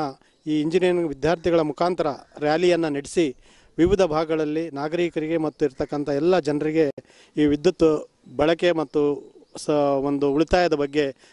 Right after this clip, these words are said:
ಒಂದು ಅರಿವನ್ನ ಮೂಡಿಸ್ಲಿಕ್ಕೋಸ್ಕರ ಈ ಒಂದು ಜಾಥವನ್ನ ಏರ್ಪಡಿಸಿದ್ದಾರೆ. ಅದಕ್ಕೋಸ್ಕರ ಈ ದಿನ ಇಲ್ಲಿಂದ ಹೊರಟು ನಮ್ಮ ಹೊಸಪೇಟೆ ನಗರದ ಪ್ರಮುಖ ಬೀದಿಗಳಲ್ಲಿ ಎಲ್ಲರಿಗೂ ತಿಳಿಪಡಿಸಕ್ಕಂಥ ಕಾರ್ಯಕ್ರಮವನ್ನ ಇಟ್ಕೊಂಡಿದ್ದಾರೆ.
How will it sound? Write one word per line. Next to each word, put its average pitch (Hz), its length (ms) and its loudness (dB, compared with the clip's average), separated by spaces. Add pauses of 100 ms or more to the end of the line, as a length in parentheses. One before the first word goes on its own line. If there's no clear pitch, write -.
(240)
ಒಂದು 143 560 0 (120)
ಅರಿವನ್ನ 208 360 4
ಮೂಡಿಸ್ಲಿಕ್ಕೋಸ್ಕರ 165 720 -2 (260)
ಈ 147 60 -4
ಒಂದು 143 300 -2
ಜಾಥವನ್ನ 139 460 -2 (460)
ಏರ್ಪಡಿಸಿದ್ದಾರೆ. 143 640 0 (380)
ಅದಕ್ಕೋಸ್ಕರ 160 500 2 (420)
ಈ 143 80 -2
ದಿನ 156 180 2 (380)
ಇಲ್ಲಿಂದ 151 300 0
ಹೊರಟು 156 460 0 (340)
ನಮ್ಮ 147 180 0
ಹೊಸಪೇಟೆ 170 460 0
ನಗರದ 147 340 -2
ಪ್ರಮುಖ 170 400 -2 (220)
ಬೀದಿಗಳಲ್ಲಿ 151 680 0 (260)
ಎಲ್ಲರಿಗೂ 165 380 2
ತಿಳಿಪಡಿಸಕ್ಕಂಥ 151 720 -2
ಕಾರ್ಯಕ್ರಮವನ್ನ 147 720 -2 (340)
ಇಟ್ಕೊಂಡಿದ್ದಾರೆ. 147 640 0